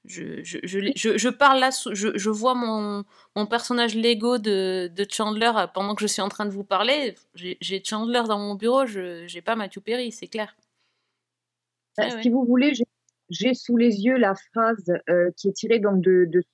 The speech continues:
Speaker 2: sa fameuse, euh, autobiographie, euh, Friends, mes amours et cette chose terrible.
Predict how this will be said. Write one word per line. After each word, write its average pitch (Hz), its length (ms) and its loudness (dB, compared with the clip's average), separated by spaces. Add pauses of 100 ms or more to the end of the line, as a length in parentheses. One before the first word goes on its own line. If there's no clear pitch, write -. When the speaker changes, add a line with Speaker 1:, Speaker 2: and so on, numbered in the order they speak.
Speaker 2:
sa 170 100 0
fameuse, 190 540 0
euh, 160 460 2
autobiographie, 190 880 0 (520)
euh, 170 260 4
Friends, 220 420 0
mes 196 200 0
amours 196 300 0
et 185 40 -2
cette 170 220 -4
chose 185 220 -4
terrible. 196 500 0